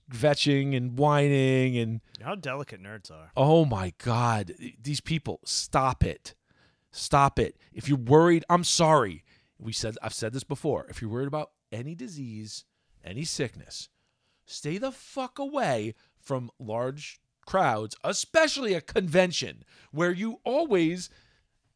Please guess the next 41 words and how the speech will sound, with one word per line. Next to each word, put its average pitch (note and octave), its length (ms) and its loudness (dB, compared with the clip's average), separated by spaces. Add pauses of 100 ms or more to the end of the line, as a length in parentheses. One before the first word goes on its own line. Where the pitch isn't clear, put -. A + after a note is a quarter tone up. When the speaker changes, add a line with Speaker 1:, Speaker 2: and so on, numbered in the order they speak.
(520)
Speaker 1:
since D#3+ 220 -6
time B3+ 340 2
immemorial, D#4+ 720 8
have D3 180 0
picked G3 240 -2
up F#3+ 160 4
all D#3 160 -2
kinds E3+ 300 -6
of F#3+ 80 -10
crud. F2+ 300 -2 (340)
Speaker 2:
Yep. F#3 160 -6 (300)
Speaker 1:
That D3+ 260 0
happens E3 580 0 (380)
every E3 320 2
time. F#2 440 0 (240)
Doesn't G3 220 -6
matter D4 220 2
what C#4 160 -8
stupid B3 760 -6 (280)
things A3+ 420 -6
you A3+ 180 -8 (320)
try G#3 200 4
to G#3+ 60 4
make A3 180 -6
people G#3 240 -10
do G#3 180 -6
to G#3 80 -6
make F#3 180 -6
you F#3+ 80 -12
feel G3 220 -4
safe. D3+ 400 -4 (260)
You C#3 140 -12
can D3 240 -12
jab G3 340 -4
people G#3+ 280 -10
with E3 120 -8
a - 40 -6
hundred C#4+ 340 -6
different B3+ 320 -10
things F3+ 420 -8 (340)
and C3 180 -12